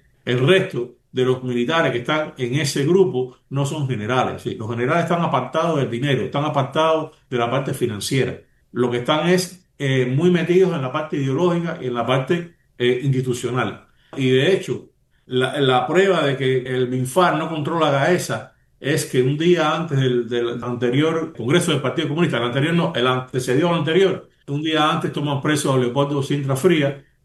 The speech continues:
porque había pedido una auditoría precisamente sobre gaesa, porque si se supone que gaesa es parte de la estructura de ellos, ellos no tenían dinero para sus tropas, para mantener su,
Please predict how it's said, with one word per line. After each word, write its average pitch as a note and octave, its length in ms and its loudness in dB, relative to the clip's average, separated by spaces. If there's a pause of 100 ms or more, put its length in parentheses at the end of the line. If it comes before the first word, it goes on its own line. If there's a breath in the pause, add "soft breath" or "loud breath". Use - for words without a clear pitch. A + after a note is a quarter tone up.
(120)
porque D#3 480 2
había C#3 340 0
pedido C#3+ 260 2
una C#3+ 140 0
auditoría C#3 460 0
precisamente C3+ 560 -2
sobre A#2+ 340 -2
gaesa, A#2+ 580 -2 (200)
porque A2 180 -8
si - 140 -6
se - 140 -6
supone A2+ 640 -2 (140)
que A2+ 120 -2
gaesa C3 520 0
es B2 80 -2
parte C#3 280 0
de C#3 60 0
la C3+ 40 2
estructura C#3 440 0
de F3 80 4
ellos, C#3 140 0
ellos C3 140 4
no C3+ 140 0
tenían C3 280 -2
dinero B2+ 460 0 (240 soft breath)
para A#2 220 -4
sus G#2+ 140 -8
tropas, D#3 320 0
para G#2+ 140 -6
mantener G#2+ 420 -4
su, A#2 440 -4